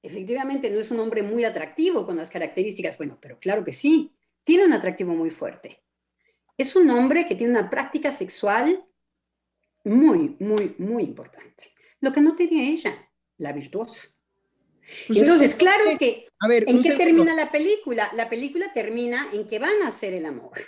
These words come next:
Speaker 1: La te-, la película termina en que se abre la ventana y él entra. Y sabemos que lo que va a suceder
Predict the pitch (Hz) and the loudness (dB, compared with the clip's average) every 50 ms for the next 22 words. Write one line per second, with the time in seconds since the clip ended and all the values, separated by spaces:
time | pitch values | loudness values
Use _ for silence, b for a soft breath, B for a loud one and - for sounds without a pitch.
0 | _ _ _ _ _ _ _ _ - 180 196 196 185 - 196 180 185 190 180 175 | _ _ _ _ _ _ _ _ -6 -4 -4 -4 -4 -4 -6 -6 -6 -6 -6 -6
1 | - 202 214 - 349 349 277 220 208 214 220 220 - 165 - - 226 233 240 277 | -6 -8 -6 -6 -4 -4 -4 -2 -2 -2 -2 -2 -4 -6 -6 -4 -4 -2 -2 -2
2 | 285 262 214 190 185 196 214 233 240 190 202 196 202 269 320 330 - - 151 139 | -4 -4 -4 -6 -6 -6 -6 -6 -6 -6 -6 -6 -4 -4 -2 -4 -4 -6 -10 -14
3 | - _ _ _ _ _ _ _ _ _ _ _ _ _ _ _ _ - - - | -16 _ _ _ _ _ _ _ _ _ _ _ _ _ _ _ _ -14 -10 -6
4 | 143 156 175 196 220 269 277 - - - 165 151 143 - 156 175 180 - 247 - | -4 -2 0 0 0 0 -2 -2 -2 -2 -2 -2 -2 -2 -4 -4 -4 -4 -8 -8
5 | - 226 190 180 175 170 214 320 - | -6 -4 -2 -2 -2 -2 -2 -4 -8